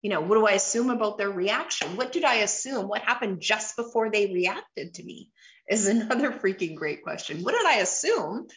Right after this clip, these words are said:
What assumption do I have of them that's causing this reaction? And if I don't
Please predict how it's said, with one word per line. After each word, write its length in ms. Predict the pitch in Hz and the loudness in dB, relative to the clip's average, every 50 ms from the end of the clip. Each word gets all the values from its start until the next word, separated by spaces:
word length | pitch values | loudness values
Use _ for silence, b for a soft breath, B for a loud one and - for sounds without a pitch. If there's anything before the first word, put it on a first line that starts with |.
| B B B _ - | B B B _ -2
What 220 | 202 247 320 339 | 2 2 4 4
assumption 760 | 262 - - - 247 277 339 349 - - - - - 165 156 | 2 0 0 -2 0 0 0 0 -2 -2 -4 -4 -6 -6 -6
do 180 | 170 165 151 | -6 -4 -2
I 80 | - - | -2 -2
have 280 | 160 - 165 156 151 - | -2 -2 -4 -4 -4 -4
of 160 | 151 156 151 151 | -6 -6 -6 -6
them 400 | - 57 - 190 240 330 - - _ _ _ _ _ _ _ _ _ _ _ _ - - - _ _ - | -6 -6 -6 -6 -8 -8 -10 -14 _ _ _ _ _ _ _ _ _ _ _ _ -18 -18 -18 _ _ -6
that's 220 | 185 - - - | -6 -6 -6 -6
causing 420 | - - 160 175 202 220 202 202 | -4 -2 0 0 0 -2 -4 -4
this 240 | 185 170 170 - - | -6 -6 -6 -8 -6
reaction? 760 | 160 156 156 147 170 208 - - - - - - - 285 - - _ _ _ _ b b b b b b | -6 -6 -6 -6 -6 -6 -6 -8 -8 -10 -10 -12 -12 -14 -14 -16 _ _ _ _ b b b b b b
And 120 | 185 185 | -4 -4
if 140 | 175 170 - | -2 -2 0
I 100 | 165 175 | -2 0
don't 400 | 190 196 196 196 202 202 196 - | 2 2 4 4 4 4 2 -4